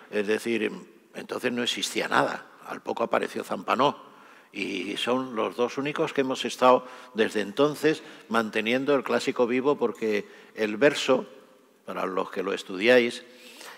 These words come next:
el, el teatro del siglo de oro, el verso es como una droga. Y ahí, en cuanto caes y picas, luego ya te parece que cualquier otra cosa que se dice es un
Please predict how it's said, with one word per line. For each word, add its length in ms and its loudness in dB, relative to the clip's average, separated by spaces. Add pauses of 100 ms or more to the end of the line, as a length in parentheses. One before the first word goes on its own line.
(100)
el, 260 -4
el 180 -4
teatro 240 0
del 100 -2
siglo 280 -2
de 120 2
oro, 200 2
el 120 -2
verso 380 2
es 360 0 (480)
como 180 -4
una 200 2
droga. 380 2 (1120)
Y 100 -2
ahí, 400 4
en 140 -4
cuanto 360 -2
caes 440 6 (180)
y 100 -8
picas, 500 4 (320)
luego 160 4
ya 140 8
te 120 6
parece 320 8
que 120 6
cualquier 400 6
otra 200 6
cosa 280 4
que 120 6
se 160 6
dice 380 6
es 140 -2
un 160 -2